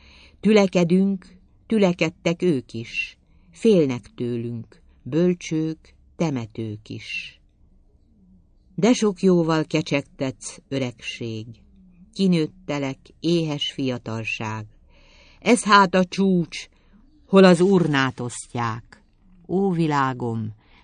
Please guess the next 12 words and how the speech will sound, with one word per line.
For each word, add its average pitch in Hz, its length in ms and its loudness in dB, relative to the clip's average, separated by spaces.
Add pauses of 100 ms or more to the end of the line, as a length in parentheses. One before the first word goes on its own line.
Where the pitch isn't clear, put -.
le 202 300 8
a 190 80 10
glóriáddal, 139 1160 2 (560)
őrült, 202 580 8
aki 160 220 2
ragaszkodik 151 720 0
hozzád. 120 760 -2 (680)
Mennyek 165 520 4
között, 127 680 -6 (640)
riherongy 143 800 4
mennyország. 107 1000 -8 (2750)
Violaszín. 120 1120 0